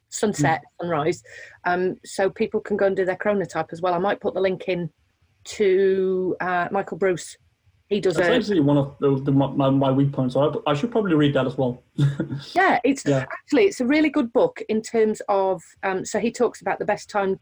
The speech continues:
Speaker 1: to do things based on your
Speaker 2: Mm.
Speaker 1: chronotype. Well, I've also had,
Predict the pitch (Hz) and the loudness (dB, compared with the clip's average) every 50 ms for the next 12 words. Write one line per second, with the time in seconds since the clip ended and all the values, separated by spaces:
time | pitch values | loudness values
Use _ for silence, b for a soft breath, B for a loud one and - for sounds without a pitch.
0 | - - 170 160 - 196 196 190 165 - - 185 175 175 170 156 - _ 180 175 | -10 -16 -16 -4 0 0 2 2 0 -4 -6 -4 -4 -4 -6 -8 -2 _ 0 0
1 | 170 - - 190 180 180 170 165 - - 190 202 214 220 220 - 240 254 226 B | 0 -2 -4 -4 -2 -2 -2 -4 -2 0 0 0 0 0 -2 -2 -2 -4 -4 B
2 | B B B B B B B B B _ 190 214 226 226 180 226 220 220 - 220 | B B B B B B B B B _ 0 2 2 2 2 0 0 0 0 -2
3 | 196 160 196 196 | -2 0 -2 -6